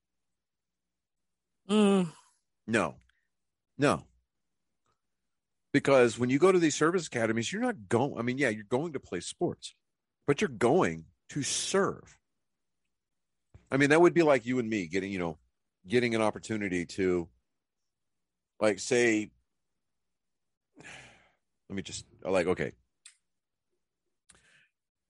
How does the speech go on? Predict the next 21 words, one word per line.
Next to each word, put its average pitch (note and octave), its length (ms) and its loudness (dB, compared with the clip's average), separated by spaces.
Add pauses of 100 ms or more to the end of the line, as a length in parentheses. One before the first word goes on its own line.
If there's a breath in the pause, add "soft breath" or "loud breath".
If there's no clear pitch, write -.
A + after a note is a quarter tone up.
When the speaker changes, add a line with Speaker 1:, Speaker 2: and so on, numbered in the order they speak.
(800)
Speaker 2:
Like, G#2+ 160 2
say C3 420 4 (640)
I, B2 180 0 (160)
I'm A2 220 2
in G2+ 80 0
the F#2 100 0
Army D#2 420 -6
and E2+ 440 -4 (120)
I'm, F2+ 360 -4 (480)
I F#2 100 0
get G2 260 0 (220)
recruited G2+ 500 0
to F#2+ 80 -2
go F2+ 140 0
play F#2 240 -2
baseball D#2+ 500 -2
for - 140 -14
the D#2 120 -6
All-Army C#2 400 -6
team, A1 260 -18 (200)
right? E2+ 220 -2